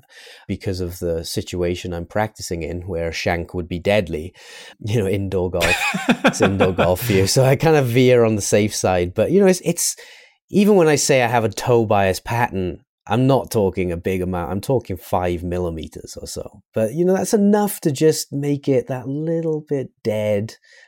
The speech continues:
Speaker 1: little bit less sexy. <laughs>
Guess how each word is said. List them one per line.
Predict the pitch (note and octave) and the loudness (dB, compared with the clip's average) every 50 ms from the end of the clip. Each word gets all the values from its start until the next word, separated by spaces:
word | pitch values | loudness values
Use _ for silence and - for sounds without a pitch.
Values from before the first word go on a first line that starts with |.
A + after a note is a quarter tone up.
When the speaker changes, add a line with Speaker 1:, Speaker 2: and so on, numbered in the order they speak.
| _ _ - | _ _ -2
Speaker 1:
little | B2 C#3 C#3+ C#3 C3 | 0 2 2 2 2
bit | B2+ C3 G#2+ | 2 0 2
less | G#2 A2+ A2+ A2+ A2+ G#2 - - - - - - - - - - - - - _ _ | 2 2 0 0 -2 -4 -6 -8 -10 -10 -14 -20 -20 -20 -20 -20 -20 -20 -20 _ _
sexy. | - - A#2+ A2+ G#2 - - - A#2 G#2+ G#2+ A2 G#2 - | -8 -4 -2 -2 -2 -4 -4 -4 -2 -2 -2 -2 -4 -6
<laughs> | - | -6